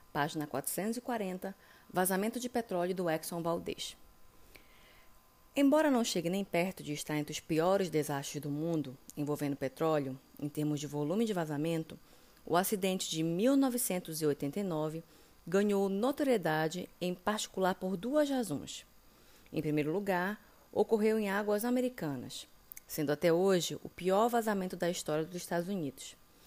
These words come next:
e por isso atraiu uma atenção incomum na mídia. Em segundo, ocorreu mais precisamente em águas do Alasca, um dos lugares mais imaculados do planeta,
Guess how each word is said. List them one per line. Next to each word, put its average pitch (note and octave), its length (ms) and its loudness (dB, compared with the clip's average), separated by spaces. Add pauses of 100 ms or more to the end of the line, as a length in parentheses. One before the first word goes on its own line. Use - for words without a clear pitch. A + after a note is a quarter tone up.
(180)
e - 80 -6
por D#3 200 -4
isso F3+ 400 0 (100)
atraiu F3 500 4
uma F3+ 140 2
atenção E3+ 480 0
incomum C4 560 2
na A#3 140 -2
mídia. C#3+ 400 -4 (1120)
Em C#4 140 4
segundo, F#3 720 0 (200)
ocorreu F#3+ 440 6
mais A3+ 360 2
precisamente F3+ 1040 0
em E3+ 200 -2
águas E3+ 340 2
do G#3+ 120 -2
Alasca, D3 640 -4 (480)
um E3+ 80 -2
dos E3 160 -2
lugares E3 440 0
mais G3 360 0
imaculados A3+ 640 2
do G3 80 -4
planeta, E3+ 600 0